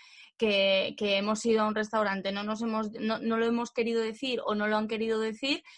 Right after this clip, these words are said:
y de repente te dan una cosa que no es y claro, eh, ahí la responsabilidad es nuestra como, como personas,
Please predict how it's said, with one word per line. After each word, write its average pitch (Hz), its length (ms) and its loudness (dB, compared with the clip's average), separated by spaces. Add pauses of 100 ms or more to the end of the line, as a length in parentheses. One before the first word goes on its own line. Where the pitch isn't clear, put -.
(180)
y 226 140 4
de 208 100 4
repente 214 340 0
te 226 120 0
dan 233 160 2
una 233 160 0
cosa 233 260 -4
que 240 100 -4
no 240 140 -2
es 285 160 -4
y 214 60 -6
claro, 220 260 0 (280)
eh, - 120 -6 (100)
ahí 202 180 0
la 220 140 4
responsabilidad 220 760 -2
es 233 180 -6
nuestra 214 400 -4
como, 185 400 -8
como 190 240 -14
personas, 208 480 -2